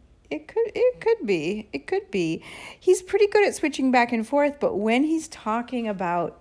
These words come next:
something that happened at school, he will go into Italian. Even if we're in the middle of a conversation in English, he wants to tell me something that happened at school, he tells me in Italian.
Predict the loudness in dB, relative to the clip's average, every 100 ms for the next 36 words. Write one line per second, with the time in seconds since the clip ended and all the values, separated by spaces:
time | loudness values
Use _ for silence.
0 | _ -10 -2 -2 0 0 -2 0 -4 -2
1 | -6 -4 -6 -10 -8 -4 -2 -2 -4 -10
2 | _ _ _ _ _ -12 2 6 8 6
3 | 4 4 4 2 0 -2 0 0 0 -2
4 | -2 0 2 2 2 2 2 2 2 2
5 | 0 -2 -4 -4 -6 -8 -6 -8 -6 -6
6 | -6 -8 -16 -20 -20 -20 -20 -20 -14 0
7 | 4 4 4 0 0 0 0 -2 0 -2
8 | -2 -2 -4 -4 -2 0 2 0 0 0
9 | 0 -2 -4 -4 -4 -4 -6 -10